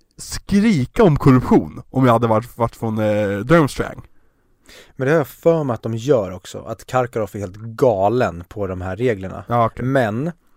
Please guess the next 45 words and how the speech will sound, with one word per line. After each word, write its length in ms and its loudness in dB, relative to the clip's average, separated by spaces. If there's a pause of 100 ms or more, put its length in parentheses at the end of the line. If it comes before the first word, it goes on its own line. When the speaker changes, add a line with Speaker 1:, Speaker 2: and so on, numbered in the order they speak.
(120)
Speaker 2:
det 120 -2
som 80 -6
kommer 160 -6
fram 280 0
i 20 -10
böckerna, 440 -6
det 160 -4
är 60 0
att 120 -8
Ludo 200 -6
Bagman, 640 -4 (240)
som 240 -8
är 220 -4
då 260 -8
en 100 -8
av 80 -10
domarna, 480 -8 (360)
han 220 -4
har 80 -2
bettat 800 -4
på 300 -8
Harry 500 -8
och 200 -14
han 200 -4
sitter 360 -8
i 80 -6
spel, 560 -4 (120)
eh, 80 -4
Speaker 1:
Ja, 480 -2
just 340 4
Speaker 2:
skit. 280 2
Speaker 1:
det. 160 -4 (280)
Speaker 2:
Så 120 -4
att 80 -2
han 580 2 (100)
är 240 4
ju 440 -2
jävig, 640 0
eller 140 0
heter 240 -4
det 100 -2
jäv 440 -4
eller 120 -4
jävig? 680 -8
Speaker 1:
Jävig. 720 -6